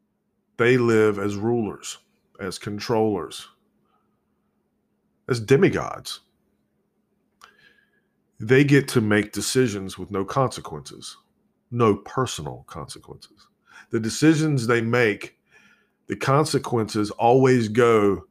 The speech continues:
to the people that they force into battle. And I think people need to realize that and need to remember that. Because at the end of the day, your neighbor is your neighbor.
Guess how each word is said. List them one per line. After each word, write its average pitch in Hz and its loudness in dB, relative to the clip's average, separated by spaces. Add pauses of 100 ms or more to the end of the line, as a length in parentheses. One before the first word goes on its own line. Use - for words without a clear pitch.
(160)
to 113 -8
the 98 -6
people 113 0
that 87 -6
they 104 0
force 110 -6
into 98 -8
battle. 87 -8 (2750)
And 117 0
I 120 2
think 139 0
people 117 2
need 107 0
to 107 2
realize 92 0
that 78 -8 (420)
and 113 -6
need 117 0
to 110 -2
remember 110 0
that. 65 -8 (1700)
Because 110 2
at 107 0
the 110 6
end 143 6
of 156 4
the 139 6
day, 120 2 (220)
your 113 -2
neighbor 117 0
is 98 -8
your 92 -12
neighbor. 95 -10